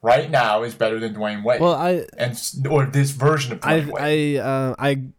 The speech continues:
Speaker 2: agree with you on the offensive side. On the defensive side, I'm not so sure. And Dwayne Wade probably is just better by the nature of being a larger man, but Kyrie is definitely a liability on defense. He has stepped it up this year,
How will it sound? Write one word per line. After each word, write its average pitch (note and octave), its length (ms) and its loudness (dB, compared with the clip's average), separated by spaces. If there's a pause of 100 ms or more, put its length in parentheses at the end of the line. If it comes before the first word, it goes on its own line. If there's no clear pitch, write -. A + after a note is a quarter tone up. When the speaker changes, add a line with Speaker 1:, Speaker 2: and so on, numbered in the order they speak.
(120)
Speaker 2:
agree D3 260 2
with E3+ 140 0
you F3 80 0
on D#3+ 80 2
the B2 100 -2
offensive C#3 580 -2
side. D3+ 280 -4
On A#2+ 140 -2
the A2+ 120 0
defensive B2 580 -2
side, A2 220 -4
I'm G#2+ 100 -2
not G#2 200 -4
so G2+ 180 -4
sure. G2 580 -4
And F#2+ 480 -4 (200)
Dwayne A2+ 240 2
Wade G#2+ 400 -2 (520)
probably A2+ 260 2
is G#2 80 -2
just G2+ 180 -4
better G#2+ 300 0
by G2+ 180 -2
the G2 100 -4
nature G2+ 460 -4
of F#2+ 120 -6
being G2 460 -4 (120)
a G#2+ 100 -4
larger F#2+ 440 -2
man, A2 440 -2
but G2 320 -2 (460)
Kyrie E3+ 300 0
is C3+ 100 0
definitely B2 300 0
a G#2+ 40 2
liability G2+ 640 -2
on F#2 140 -2
defense. G#2 800 -4
He - 260 -4
has B2+ 280 -2
stepped A#2+ 300 -2
it A2 80 2
up A2 140 -2
this A2 240 -4
year, G#2+ 340 0